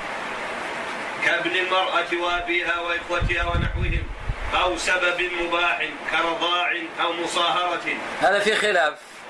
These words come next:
Speaker 2: هل تسافر المرأة مع أخيها من الرضاع؟ شيخ الإسلام لا يرى هذا، يقول لأن دواعي الشهوة موجودة، وما دام الد-، ش-، دواعي الشهوة موجودة فإن المرأة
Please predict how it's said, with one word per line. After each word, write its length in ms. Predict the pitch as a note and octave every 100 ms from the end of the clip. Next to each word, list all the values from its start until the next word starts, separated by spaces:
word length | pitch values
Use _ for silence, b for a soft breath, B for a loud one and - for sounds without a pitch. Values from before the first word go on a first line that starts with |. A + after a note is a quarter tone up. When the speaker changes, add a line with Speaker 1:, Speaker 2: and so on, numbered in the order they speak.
| - - - - - -
Speaker 2:
هل 140 | D#3+ D#3+
تسافر 420 | - F#3 F#3 F3
المرأة 380 | F3 F#3 F3 E3
مع 400 | E3 D3+ D#3 D3+ - - - - - - - - - - - - -
أخيها 440 | E3 F#3 F#3+ F3
من 140 | E3 D#3+
الرضاع؟ 600 | D#3 D#3 E3+ F3 D#3 - - - - - - - - - - - -
شيخ 160 | G#3 G#3
الإسلام 380 | G3+ G#3+ A3 G#3
لا 100 | G#3+
يرى 200 | G3+ F3
هذا، 360 | D3+ C3+ G#2+ - - - - - - - - - - E3+
يقول 220 | D#3 G3+
لأن 200 | G#3 F#3
دواعي 340 | G#3+ A3 G3
الشهوة 340 | F#3+ A3 G#3 G3
موجودة، 520 | F#3 D#3+ E3 A#2+ F#2+ - - - - - - - - - - - - -
وما 180 | D#3+ G3+
دام 320 | G#3 G#3 G3
الد-، 280 | F3 F#3 F3 -
ش-، 180 | G3 E3+
دواعي 320 | G3+ A3 F#3+
الشهوة 280 | - G#3 G3
موجودة 440 | F#3 F3+ G#3+ B3+
فإن 240 | A#3+ A#3 G3+
المرأة 520 | F#3 G3 F3+ G3+